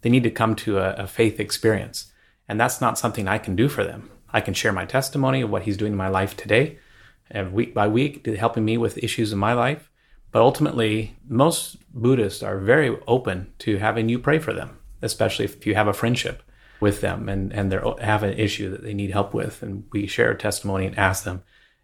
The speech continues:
God is the one who has to awaken that faith in them. And so that's something we partner with God in and trying to invite them to ask for his assistance or his blessing. So I think that's really important.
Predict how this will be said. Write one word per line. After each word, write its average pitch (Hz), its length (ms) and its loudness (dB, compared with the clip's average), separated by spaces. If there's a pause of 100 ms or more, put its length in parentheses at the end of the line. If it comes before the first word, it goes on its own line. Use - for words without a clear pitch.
(100)
God 165 220 4
is 131 80 2
the 113 80 2
one 104 140 2
who 107 100 2
has 110 220 2
to - 80 -4
awaken 101 320 0
that - 160 -2
faith 95 260 0
in 101 80 -2
them. 92 260 -10 (160)
And 104 180 0
so 98 260 0
that's 101 180 0
something 107 240 -2
we 98 100 -4
partner - 320 -2
with 92 180 -6
God 95 220 2
in 101 300 0 (480)
and 98 300 -2
trying 101 260 0
to - 80 -4
invite 98 360 0
them 95 360 -2
to 110 340 2 (300)
ask 101 280 0
for 107 140 0
his 101 300 0
assistance 104 560 -4
or 101 80 0
his 101 200 0
blessing. 98 460 0 (460)
So 127 480 4 (160)
I 117 140 0
think 127 180 -4
that's 131 220 2
really 135 220 2
important. 107 520 0